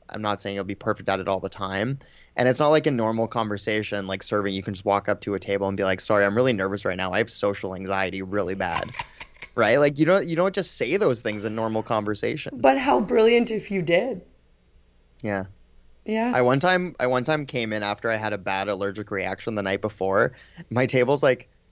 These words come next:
Speaker 1: "Hey, how's it going?" I was like, "I'm all right." And they're like, "You seem kinda,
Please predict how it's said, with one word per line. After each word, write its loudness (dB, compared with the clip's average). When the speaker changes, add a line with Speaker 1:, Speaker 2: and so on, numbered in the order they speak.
Speaker 1:
"Hey, 2
how's 2
it -4
going?" 0
I 2
was 2
like, -2
"I'm -2
all 4
right." 4
And -10
they're -2
like, 0
"You -8
seem -4
kinda, 0